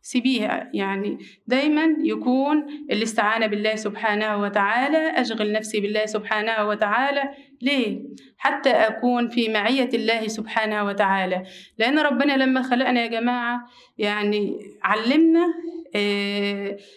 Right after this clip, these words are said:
آه، إن إحنا نكون في معيته، ووضع لنا المنهج الذي نسير عليه. مش إحنا بنقول في الصلاة: "اهدنا الصراط المستقيم"؟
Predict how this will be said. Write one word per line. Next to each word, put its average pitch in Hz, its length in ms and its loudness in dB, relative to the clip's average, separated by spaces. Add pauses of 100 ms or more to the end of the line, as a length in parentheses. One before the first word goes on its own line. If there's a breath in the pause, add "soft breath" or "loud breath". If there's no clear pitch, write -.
(160 loud breath)
آه، 214 480 0
إن 247 100 4
إحنا 285 280 0
نكون 277 340 2
في 277 100 2
معيته، 220 400 2
ووضع 262 480 2
لنا 302 380 2
المنهج 269 460 2
الذي 247 480 2
نسير 247 520 2
عليه. 196 440 -2 (680)
مش 233 140 -4
إحنا 269 160 2
بنقول 240 240 2
في 254 80 -2
الصلاة: 247 360 2
"اهدنا 233 300 2
الصراط 233 420 0
المستقيم"؟ 226 760 0